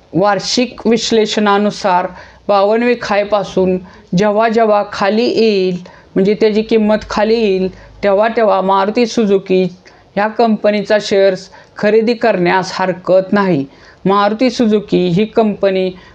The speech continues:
गुंतवणुकीसाठी अतिशय उत्तम आहे. मित्रांनो, एक आव्हान, कधीही शेअर मार्केटमध्ये पैसे गुंतवणूक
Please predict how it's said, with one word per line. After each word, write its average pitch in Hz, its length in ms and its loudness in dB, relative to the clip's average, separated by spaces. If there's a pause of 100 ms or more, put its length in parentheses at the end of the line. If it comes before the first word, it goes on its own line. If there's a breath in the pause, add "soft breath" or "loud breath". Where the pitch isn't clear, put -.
(160)
गुंतवणुकीसाठी 214 1120 0
अतिशय 214 560 0
उत्तम 196 640 0
आहे. 190 300 0 (420 loud breath)
मित्रांनो, 214 680 0
एक 220 280 -2
आव्हान, 190 440 -2 (440 loud breath)
कधीही 208 640 2 (480 loud breath)
शेअर 226 260 2
मार्केटमध्ये 208 720 2
पैसे 202 400 0
गुंतवणूक 202 680 0